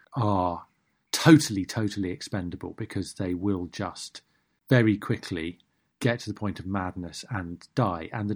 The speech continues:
Daleks don't care because all they need are some handy slaves and it's cheap and easy to convert them. And it, it's better than I remembered. I, I did think the Robomen were bad.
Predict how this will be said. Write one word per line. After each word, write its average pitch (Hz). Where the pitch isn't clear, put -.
Daleks 147
don't 90
care 151
because 123
all 127
they 104
need 98
are 101
some 95
handy 107
slaves 90
and 95
it's -
cheap 104
and 104
easy 101
to -
convert 107
them. 80
And 160
it, 170
it's 160
better 160
than 135
I 123
remembered. 123
I, 104
I 123
did 135
think 131
the 151
Robomen 107
were 98
bad. 98